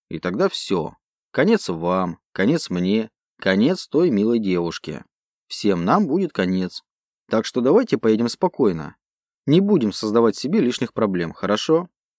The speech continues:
Хорошо, уже спокойно ответила женщина, видимо, осознав смысл моих слов. После чего я дал ей команду начать ехать вперёд. За рулём женщина себя так развязно не вела. Она была более спокойна,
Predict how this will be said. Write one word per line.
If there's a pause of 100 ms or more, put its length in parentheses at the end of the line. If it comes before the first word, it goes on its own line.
(160)
Хорошо, (440)
уже
спокойно
ответила
женщина, (560)
видимо,
осознав
смысл
моих
слов. (420)
После
чего (100)
я
дал
ей
команду
начать
ехать
вперёд. (720)
За
рулём
женщина
себя
так
развязно
не
вела. (200)
Она
была
более
спокойна,